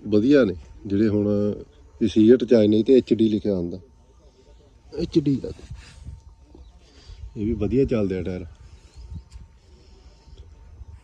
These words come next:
ਇਹ ਪੰਜ ਗੇਰੀ ਆ।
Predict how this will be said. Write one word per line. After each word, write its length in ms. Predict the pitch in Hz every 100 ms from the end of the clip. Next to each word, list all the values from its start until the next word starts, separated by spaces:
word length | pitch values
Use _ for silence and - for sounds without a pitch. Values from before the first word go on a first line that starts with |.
| _ - - - - - - - - - - - - - - -
ਇਹ 60 | 123
ਪੰਜ 300 | 117 113 104
ਗੇਰੀ 340 | 98 110
ਆ। 60 | 123